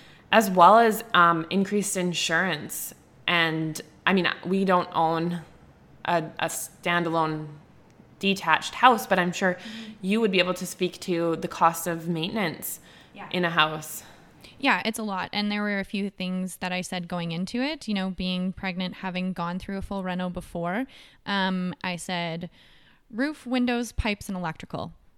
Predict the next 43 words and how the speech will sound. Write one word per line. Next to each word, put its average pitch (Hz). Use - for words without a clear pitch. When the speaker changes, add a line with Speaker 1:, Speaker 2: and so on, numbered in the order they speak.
Speaker 2:
I 180
don't 175
want 175
to 190
deal 170
with 175
any 233
of 240
that. 262
I 185
will 185
do 175
the, 170
the 180
fluffy 226
stuff." 277
But 208
those 202
are 254
some 240
big 196
ticket 185
items. 156
Uh, 185
roof 247
can 285
be 277
pretty 269
pricey 262
if 277
you 226
need 196
to -
replace 220
it, 269
when 202
you 185
need 185
to -
replace 180
it. 247
There's 185
a 180